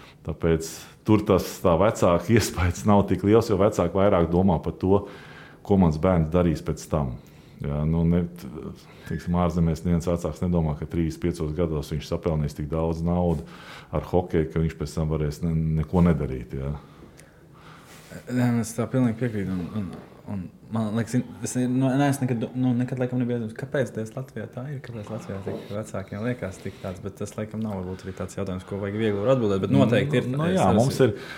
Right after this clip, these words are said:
Speaker 1: redz, mums ir ma-, jā, mums ir viss tā mazliet savādāk. Redz, mums tas pats par sevi, tas iztiks līmenis ir savādāks.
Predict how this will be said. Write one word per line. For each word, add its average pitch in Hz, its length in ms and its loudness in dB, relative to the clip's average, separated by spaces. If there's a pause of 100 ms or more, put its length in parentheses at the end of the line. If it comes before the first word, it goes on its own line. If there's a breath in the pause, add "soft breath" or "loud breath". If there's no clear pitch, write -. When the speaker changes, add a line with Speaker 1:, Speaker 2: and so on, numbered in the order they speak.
(340 loud breath)
Speaker 1:
redz, 127 260 0
mums 127 300 0
ir 123 100 0
ma-, 135 160 -6 (380)
jā, 104 140 -2 (140)
mums 117 280 -4
ir 120 80 -6
viss 147 180 -10
tā 107 140 4
mazliet 104 320 4
savādāk. 95 320 4
Redz, 92 140 0
mums 95 180 0
tas - 180 -6
pats - 240 -2
par - 120 -8
sevi, 95 200 -2
tas 85 160 -6
iztiks 101 460 -6
līmenis 98 420 2
ir 67 120 -12
savādāks. 64 640 -8